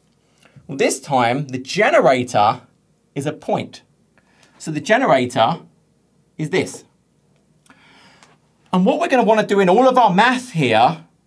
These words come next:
is multiply it a certain number of times. Well, remember, multiplication is just adding to itself,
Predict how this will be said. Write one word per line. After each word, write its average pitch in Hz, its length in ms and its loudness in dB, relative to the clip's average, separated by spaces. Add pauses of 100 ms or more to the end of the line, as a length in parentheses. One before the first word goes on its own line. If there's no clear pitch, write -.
(840)
is 165 200 -6
multiply 151 640 0
it 117 140 -6
a 123 60 -14
certain 156 420 0
number 143 280 -2
of 135 100 -6
times. 104 520 -6 (920)
Well, 185 140 -4
remember, 160 420 2
multiplication 170 600 -2
is 135 100 -6
just - 160 -12
adding 143 420 -2
to 139 120 -6
itself, 127 680 -2